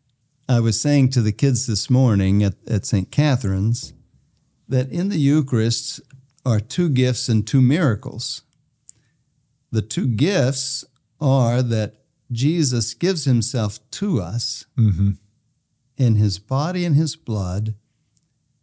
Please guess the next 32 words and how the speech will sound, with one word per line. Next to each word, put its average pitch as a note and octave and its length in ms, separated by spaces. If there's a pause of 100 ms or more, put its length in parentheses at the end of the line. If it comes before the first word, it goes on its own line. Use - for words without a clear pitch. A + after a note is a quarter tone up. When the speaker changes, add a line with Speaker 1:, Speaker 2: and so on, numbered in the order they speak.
(280)
Speaker 1:
in C3 180
the C3+ 80
Eucharist G#2 460
that A#2 120
we A#2+ 140
can G#2+ 180
receive G2+ 520
in G2 100
Holy A2 300
Communion. G2+ 720 (840)
And A#2+ 200
the A2+ 60
miracle C#3 600
is - 280
that A#2 200
Jesus B2+ 520
<laughs> - 80
gives A#2+ 280
himself, B2+ 400 (880)
that C#3+ 280
the C3 80
bread C#3 400
and F3+ 160
the F3+ 60
wine, A#2 760 (680)
Jesus D#3 420
has C3 180
given E3+ 340
his D#3+ 220
church C3 380
a C#3 100
way A2+ 680